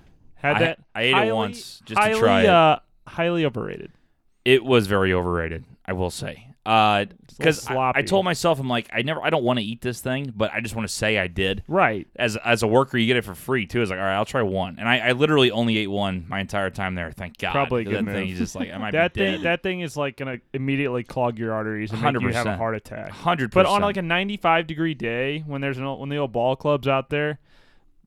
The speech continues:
Speaker 1: playing a game, you know, that's not really what I wanna be eating.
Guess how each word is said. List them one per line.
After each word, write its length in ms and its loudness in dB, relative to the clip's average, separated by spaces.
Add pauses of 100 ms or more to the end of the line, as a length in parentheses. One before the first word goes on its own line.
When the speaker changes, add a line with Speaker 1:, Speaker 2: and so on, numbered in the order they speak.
Speaker 1:
playing 220 -4
a 20 -6
game, 460 -4
you 100 -10
know, 240 -4
that's 220 -4
not 220 -2
really 160 2
what 120 4
I 60 4
wanna 180 2
be 160 -8
eating. 320 -16